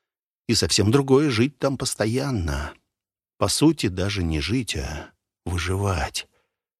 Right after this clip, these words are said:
Откуда-то издалека донесся жалобный вопль.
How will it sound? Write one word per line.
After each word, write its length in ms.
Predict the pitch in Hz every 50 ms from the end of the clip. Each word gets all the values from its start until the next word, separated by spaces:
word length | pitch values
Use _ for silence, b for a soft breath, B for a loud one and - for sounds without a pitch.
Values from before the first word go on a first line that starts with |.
| _ _ _ _ _ _ _ _ _ _ _ _ _ _ _ _ _ _ _ _ _ _ _ _ _ _ -
Откуда-то 540 | 104 98 - - 120 104 104 95 - 104
издалека 720 | 101 95 90 95 101 98 104 104 - - - 117 117 113 107
донесся 600 | 95 92 98 95 101 117 110 - - - 101 85
жалобный 840 | 80 78 82 92 113 123 123 120 120 127 120 117 113 110 117 123
вопль. 1040 | 120 120 120 120 127 127 123 123 120 113 110 - _ - - 82 - 76 73 73 85